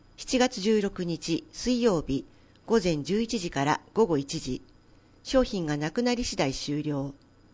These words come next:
場所、市役所一階エントランス。なお、出店事業所および販売品については、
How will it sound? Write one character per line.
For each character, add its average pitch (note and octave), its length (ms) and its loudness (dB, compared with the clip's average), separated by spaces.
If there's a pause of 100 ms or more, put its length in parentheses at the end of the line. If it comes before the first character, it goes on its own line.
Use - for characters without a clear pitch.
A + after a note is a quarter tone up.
(500)
場 F#3+ 120 2
所、 G#3+ 280 0 (420)
市 - 160 -6
役 C#4 180 4
所 - 140 -4
一 D3 220 -6
階 D#3 300 -2
エ A#3+ 100 4
ン A3+ 40 0
ト E3 140 -2
ラ C#3+ 80 -2
ン C3 80 -2
ス。 - 260 -4 (1400)
な G#3+ 180 4
お、 D#3+ 140 2 (400)
出 - 200 -2
店 B3+ 240 2
事 A3+ 140 0
業 A3 160 4
所 G#3 300 4 (160)
お - 80 4
よ A#3 120 6
び F3+ 240 0 (220)
販 B3+ 220 0
売 B3+ 180 6
品 A#3+ 220 2
に A#3 100 0
つ A3+ 140 -2
い G#3 80 0
て C#3+ 120 -4
は、 B2 200 0